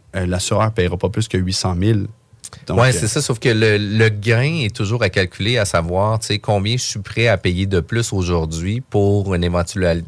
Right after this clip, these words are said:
Speaker 2: une éventualité future, ou ce que si jamais ça l'arrive,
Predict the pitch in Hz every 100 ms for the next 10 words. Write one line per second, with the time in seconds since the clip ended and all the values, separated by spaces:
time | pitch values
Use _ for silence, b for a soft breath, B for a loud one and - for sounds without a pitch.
0 | - 87 85 87 90 - 90 80 104 -
1 | 95 - 101 123 117 92 B B B 104
2 | 95 - 92 - - 113 98 95 104 101
3 | 85 82 92 107 117